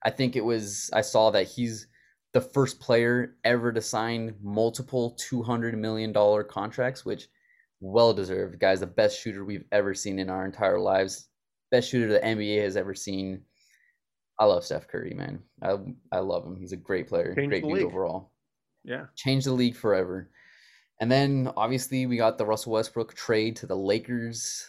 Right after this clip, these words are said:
Speaker 1: Lakers signed a few players. Uh, I've seen a few tweets about them being a retirement home, which, honestly, I find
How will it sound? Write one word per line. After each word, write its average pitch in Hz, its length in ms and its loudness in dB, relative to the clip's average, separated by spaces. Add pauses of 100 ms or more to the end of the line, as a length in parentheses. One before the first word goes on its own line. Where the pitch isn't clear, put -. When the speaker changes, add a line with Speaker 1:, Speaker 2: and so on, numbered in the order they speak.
Speaker 1:
Lakers 107 340 -2
signed 95 180 -2
a 92 40 -6
few 104 200 -10
players. 101 680 -2
Uh, 95 280 0
I've 92 100 -6
seen 110 120 -6
a 98 60 -4
few 95 160 -12
tweets - 320 -10
about 92 260 -4
them 98 220 -4
being 95 180 -4
a 95 60 -4
retirement 101 500 -2
home, 104 220 -4
which, 95 280 -6
honestly, 95 320 -4
I 92 40 -2
find 92 320 -6